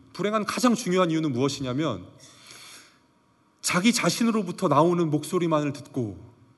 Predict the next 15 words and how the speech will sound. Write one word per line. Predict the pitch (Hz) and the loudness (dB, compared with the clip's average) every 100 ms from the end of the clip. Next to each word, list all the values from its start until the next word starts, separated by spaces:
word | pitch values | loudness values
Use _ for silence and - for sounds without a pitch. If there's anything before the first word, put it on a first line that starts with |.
| _ _ _ - | _ _ _ -8
자기 | 175 165 | -4 -2
자신에게 | 156 147 165 156 180 101 - - - - | -2 -2 -2 -2 -2 -4 -8 -20 -20 -12
선포하고 | - 226 - 160 147 131 170 - - _ _ _ _ | -2 -2 0 -2 -2 -6 -8 -16 -20 _ _ _ _
말하지 | 123 139 156 156 151 | -4 0 0 0 -4
못하기 | 110 123 107 | -6 -10 -12
때문이다. | 117 107 92 - - _ _ _ _ _ _ _ _ _ _ _ _ _ _ _ _ _ _ _ _ _ _ _ _ _ _ _ _ _ _ _ - - - - | -12 -12 -16 -20 -20 _ _ _ _ _ _ _ _ _ _ _ _ _ _ _ _ _ _ _ _ _ _ _ _ _ _ _ _ _ _ _ -20 -20 -20 0
자꾸 | 202 220 | 2 2
죄된 | - 202 190 233 | 4 4 6 4
자아와 | - 180 202 202 190 | 4 6 8 8 4
본성으로부터 | 196 202 208 214 208 180 185 | 4 2 2 0 -2 -2 2
나오는 | 156 175 170 | 4 4 0
목소리만 | 160 - 185 180 175 | -2 0 -2 0 -2
해서 | 170 | -4
계속해서 | 175 - - 202 | -8 -8 -4 -4
듣고 | 190 190 - 226 117 | -2 -4 0 2 2